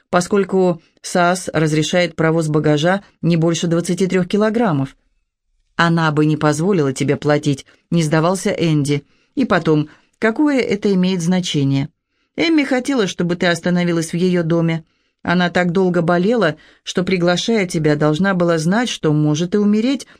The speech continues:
до твоего приезда». «Извини меня, Том, но это так. Честно говоря, я думаю, она все прекрасно знала». «Знала, что умрет?»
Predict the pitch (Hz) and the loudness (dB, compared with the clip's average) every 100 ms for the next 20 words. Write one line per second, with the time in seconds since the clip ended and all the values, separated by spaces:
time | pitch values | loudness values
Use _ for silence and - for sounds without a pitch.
0 | - 160 175 170 165 160 170 170 151 135 | -8 -4 -2 0 0 0 0 0 0 -2
1 | 143 143 _ _ _ _ _ _ _ _ | -4 -6 _ _ _ _ _ _ _ _
2 | _ - 185 180 170 151 147 147 - 160 | _ -6 -2 0 2 2 0 -2 0 0
3 | 151 - - - 277 269 220 - 143 - | 0 -6 -6 0 2 2 -2 0 -2 -4
4 | _ _ _ _ - 330 330 254 214 208 | _ _ _ _ -6 -4 0 2 2 2
5 | 208 233 196 165 170 214 240 165 - - | 2 0 0 0 2 2 2 0 -4 -12
6 | - 151 151 - 180 196 208 202 196 226 | -2 2 2 0 -2 -2 0 -2 0 -2
7 | 214 294 196 135 - _ _ _ _ _ | 2 0 0 -4 -8 _ _ _ _ _
8 | - 131 151 170 170 160 160 156 156 254 | -10 -2 2 2 0 0 0 2 2 0
9 | 302 | -2